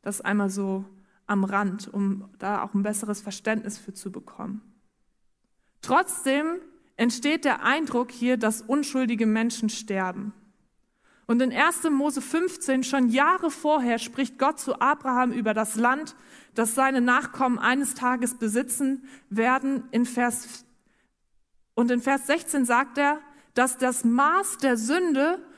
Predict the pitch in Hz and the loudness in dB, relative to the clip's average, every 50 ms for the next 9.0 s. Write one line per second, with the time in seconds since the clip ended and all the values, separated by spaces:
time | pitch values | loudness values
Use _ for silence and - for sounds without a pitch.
0 | - _ - 226 262 269 269 269 285 294 - - - - - - 294 294 285 294 | -10 _ 0 0 0 2 0 0 -2 -2 -2 -4 -8 -8 -2 2 4 4 4 4
1 | - - - 165 170 - - - - - - _ _ _ _ _ _ _ _ _ | 2 0 -4 -6 -4 -4 -4 -6 -8 -10 -14 _ _ _ _ _ _ _ _ _
2 | _ _ _ _ - 226 226 247 240 175 269 359 370 - 311 - 226 269 - - | _ _ _ _ 0 0 0 0 -2 -2 -2 -2 0 0 0 0 0 0 0 0
3 | 277 254 269 285 262 269 - - 254 285 320 370 - - - 285 269 - 269 294 | 0 2 2 0 0 -2 -2 0 2 2 2 2 0 -2 -2 -2 -2 0 -2 -4
4 | 285 - - - - - 285 294 311 311 - 247 254 294 349 359 - - - _ | -4 -6 -10 -12 -6 -2 0 2 2 2 2 0 -2 -2 -4 -8 -12 -18 -20 _
5 | _ _ _ _ _ _ _ _ _ _ _ 247 240 233 240 247 247 - 240 247 | _ _ _ _ _ _ _ _ _ _ _ 2 2 4 2 2 2 2 4 4
6 | 285 311 370 392 - - 302 285 262 220 240 320 359 359 330 277 262 254 269 262 | 6 4 4 2 0 0 0 0 0 0 0 0 0 0 2 2 2 2 0 0
7 | 262 262 262 262 - - - - 285 269 269 - - 175 180 180 - - - - | 0 -2 -4 -4 -6 -6 -2 0 2 2 2 0 -2 -4 -6 -6 -6 -8 -10 -14
8 | - _ _ _ _ _ _ _ - 214 214 196 233 294 311 285 - - - | -20 _ _ _ _ _ _ _ -8 -6 0 2 4 4 2 2 -2 -8 -16